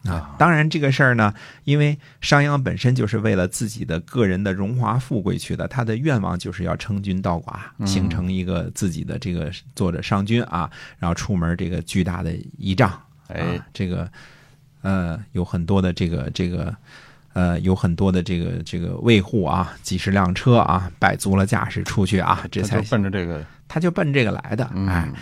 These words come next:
Speaker 1: 那你现在让他放弃这些，他当然就不太，不太那个什么了，
Speaker 2: 那是。
Speaker 1: 对吧？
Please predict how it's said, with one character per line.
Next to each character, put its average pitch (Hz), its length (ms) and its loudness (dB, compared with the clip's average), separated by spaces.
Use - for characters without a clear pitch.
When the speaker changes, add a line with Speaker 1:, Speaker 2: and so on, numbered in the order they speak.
Speaker 1:
那 110 80 4
你 104 100 4
现 117 160 2
在 110 120 4
让 110 120 2
他 127 80 4
放 131 280 2
弃 107 120 -4
这 92 140 0
些， 95 160 -4
他 113 140 -4
当 151 160 0
然 104 160 0
就 101 120 -4
不 - 140 -10
太， - 400 -6
不 - 100 -10
太 - 220 -8
那 92 140 -4
个 - 80 -6
什 - 120 -8
么 - 80 -10
了， 87 140 -4
Speaker 2:
那 92 60 -8
是。 104 120 -2
Speaker 1:
对 95 40 2
吧？ 90 220 0